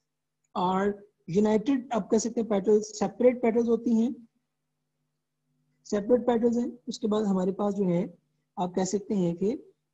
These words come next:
gamopetalous इस तरह से structure होता है, एक इकट्ठा fuse हुआ हुआ। अच्छा, monocot के अंदर separate petals होती हैं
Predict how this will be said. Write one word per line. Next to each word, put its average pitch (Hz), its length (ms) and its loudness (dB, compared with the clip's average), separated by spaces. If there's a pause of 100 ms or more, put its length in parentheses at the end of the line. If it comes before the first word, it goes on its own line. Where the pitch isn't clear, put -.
gamopetalous 233 800 4 (220)
इस - 180 -6
तरह 220 180 0
से 233 120 -6
structure 240 340 -6
होता 226 240 0
है, 247 140 -2
एक 202 220 -2
इकट्ठा - 400 -2 (520)
fuse 208 240 -2
हुआ 220 120 4
हुआ। 214 180 0 (800)
अच्छा, 190 160 -6
monocot 254 600 4
के 254 80 0
अंदर 247 140 2
separate 247 580 2
petals 233 300 0
होती 233 300 -2
हैं - 160 -8